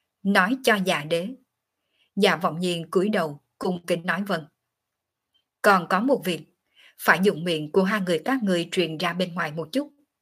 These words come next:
Phong Vũ Nhu dài dài trán, thế nhưng hơi cười cười, đem nữ tử áo đen bên cạnh kéo qua, làm cho nàng đứng bên cạnh mình, rồi nhẹ giọng nói.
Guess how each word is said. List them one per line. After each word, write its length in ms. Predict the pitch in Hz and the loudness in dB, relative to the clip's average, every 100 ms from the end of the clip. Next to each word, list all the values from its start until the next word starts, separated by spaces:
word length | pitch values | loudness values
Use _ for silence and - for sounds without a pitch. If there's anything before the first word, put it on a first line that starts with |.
| _ _ _ _ _ _ _ _ | _ _ _ _ _ _ _ _
Phong 240 | - 214 | -2 0
Vũ 140 | 196 156 | 0 0
Nhu 240 | 185 175 | -2 -2
dài 260 | 170 185 170 | 0 0 0
dài 160 | 180 170 | -4 -4
trán, 380 | - 175 202 277 - _ - | -4 -6 -6 -8 -10 _ -4
thế 160 | - 190 | 0 2
nhưng 360 | 196 175 170 | 2 0 -2
hơi 200 | 185 208 190 | -2 -2 -2
cười 200 | 165 151 | -6 -4
cười, 300 | 160 151 - _ _ _ _ - | -4 -4 -8 _ _ _ _ 0
đem 260 | 214 202 | 2 4
nữ 140 | 190 151 | 2 2
tử 260 | 190 143 160 214 - | 0 -2 -6 -6 -2
áo 160 | 170 | 0
đen 320 | 202 202 175 170 | 0 0 0 0
bên 160 | 175 185 | 0 0
cạnh 200 | 156 139 | -6 -4
kéo 200 | 175 208 | -6 -4
qua, 300 | 208 175 165 _ _ _ _ | -4 -4 -6 _ _ _ _
làm 200 | 196 202 185 | 2 2 2
cho 120 | 226 | 0
nàng 380 | 190 170 160 156 | 0 0 -2 -4
đứng 200 | 175 233 | -2 2
bên 160 | 214 175 | 0 0
cạnh 200 | 156 156 | -6 -4
mình, 200 | 160 151 _ - 180 | -6 -6 _ -4 2
rồi 280 | 190 175 | 4 4
nhẹ 220 | 160 175 156 | 0 -4 -4
giọng 280 | 170 160 | -4 -4
nói. 180 | 165 165 | -4 -6